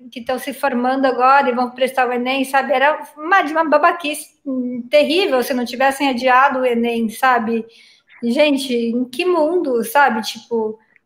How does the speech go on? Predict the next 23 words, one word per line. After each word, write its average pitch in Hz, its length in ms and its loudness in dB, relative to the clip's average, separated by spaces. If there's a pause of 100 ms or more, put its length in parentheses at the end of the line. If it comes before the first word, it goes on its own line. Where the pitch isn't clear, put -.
(340)
o - 40 -20
que 247 120 -6
que 277 100 -10
tá - 140 0
acontecendo, 294 920 2
sabe? 233 460 2
Você, 240 800 -2
é 262 100 2
muito 294 240 0
fácil 349 320 4
enxergar 277 420 2
para 269 160 4
o 269 60 -2
seu 269 220 2
redor, 254 640 2
para 240 100 -6
o 240 40 -2
seu 269 260 -4
cantinho 269 420 -4
de 233 100 -8
conforto 262 640 -2
e 311 40 -8
esquecer 294 680 -4